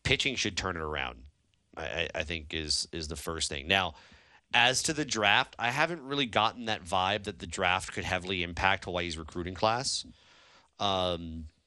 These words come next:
I think it, and, but what I've been told is there's the potential in a couple years with some of the guys that they've already recruited in a couple of years that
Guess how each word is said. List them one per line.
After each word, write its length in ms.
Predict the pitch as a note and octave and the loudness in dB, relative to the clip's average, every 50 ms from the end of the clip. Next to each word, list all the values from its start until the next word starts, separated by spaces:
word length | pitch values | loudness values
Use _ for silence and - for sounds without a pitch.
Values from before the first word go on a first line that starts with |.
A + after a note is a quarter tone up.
| _ _ _ _ _ _ _ _ _ _ - - - | _ _ _ _ _ _ _ _ _ _ -4 2 4
I 80 | A2+ A2+ | 4 4
think 260 | - - C#3+ C#3+ C3+ | 4 2 0 0 0
it, 180 | D#3 C3 - - - | -2 -4 -4 -2 0
and, 160 | B2 A#2+ A#2 A2 A#2+ | 0 0 0 -2 -4
but 220 | A#2 B2 A2+ F#2+ | -2 -2 -2 -2
what 240 | - C3 B2 B2 B2+ | -6 -6 -2 2 2
I've 260 | A#2+ A#2+ A#2 A2 G2 | 4 4 2 0 -2
been 180 | F#2 A#2 G#2+ G2+ | -4 -4 -4 -4
told 360 | E2+ G2 G#2 A2 G#2+ G#2+ G#2 | -2 -2 0 0 0 0 0
is 320 | G2 G2 F#2+ F#2 F2 - - | 0 0 2 2 2 0 0
there's 220 | - A#2+ A2+ - | 0 -2 -4 -4
the 80 | - G#2 | -4 -6
potential 420 | - - - B2 B2 B2 - B2+ | -2 2 4 4 4 2 -2 -6
in 60 | G#2+ | -6
a 40 | G2 | -6
couple 320 | - - C3 C#3+ - A2+ | -2 0 0 0 0 0
years 300 | G2 E2 D2+ C#2 C#2+ - | -4 -4 -4 -4 -4 -6
with 80 | - D2 | -4 -2
some 160 | - G2+ F#2+ | 0 0 0
of 80 | F#2 E2+ | 0 -2
the 60 | F#2+ | -2
guys 260 | E2+ F#2+ F2+ F2+ E2 | 0 0 0 0 -2
that 80 | E2 E2 | -4 -4
they've 160 | F2 F2 F2+ | -4 -2 0
already 300 | F#2+ F#2 F2 F2 E2 D#2+ | 0 0 0 -2 -4 -6
recruited 440 | D#2 E2 D#2 - - D3 D3 A2 E2+ | -6 -10 -8 -6 -4 -2 -2 -2 -2
in 120 | E2 D#2 | -4 -6
a 40 | D#2+ | -8
couple 300 | D#2 - E2+ D2+ D#2+ D#2+ | -8 -8 -8 -8 -8 -8
of 80 | D#2+ D#2 | -8 -8
years 360 | D2+ D2 C#2+ C#2 C2+ - - | -6 -6 -6 -6 -6 -4 -2
that 320 | D#2+ D2+ C#2+ C#2 - - | -2 -2 -2 -4 -8 -14